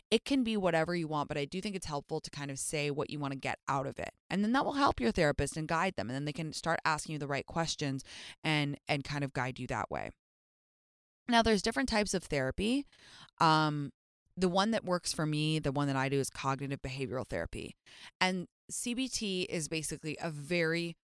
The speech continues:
practical type of therapy. So I've done the therapy where you sit down and they're like, "Tell me about your childhood." And do I think that's important and critical in some places? One hundred percent. But for me, for me personally, I just felt like,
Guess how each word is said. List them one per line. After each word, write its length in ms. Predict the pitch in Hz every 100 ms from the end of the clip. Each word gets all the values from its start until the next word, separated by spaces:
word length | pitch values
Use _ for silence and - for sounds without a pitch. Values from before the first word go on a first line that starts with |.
| _ -
practical 720 | - - 165 - - - 147
type 300 | - 151 139
of 80 | 131
therapy. 500 | - 101 - - -
So 160 | - -
I've 260 | 202 214
done 220 | - 180 175
the 60 |
therapy 340 | 160 160 156 147
where 100 | 147
you 100 | 143
sit 220 | - 151
down 220 | 147 139
and 100 | 127
they're 80 | 123
like, 180 | 117 120
"Tell 160 | 127
me 120 | 127
about 180 | 120 101
your 80 | -
childhood." 560 | - - 78 - - - - - - _
And 180 | 240 247
do 120 | 262
I 100 | 262
think 180 | 285 277
that's 180 | 277 -
important 460 | 254 - 214 -
and 140 | 247 226
critical 340 | 202 202 220
in 100 | 208
some 200 | 208 208
places? 400 | 190 190 185 233
One 160 | 190 175
hundred 240 | 165 175
percent. 440 | 175 175 - 160 220 - - -
But 160 | 202
for 220 | - 196
me, 580 | 180 180 277 247 170 156 -
for 120 | 190
me 200 | 180 208
personally, 760 | 233 190 190 - 233 247 247 247 - - - _ _ -
I 100 | 214
just 220 | 233 -
felt 180 | 277 254
like, 320 | 233 202 -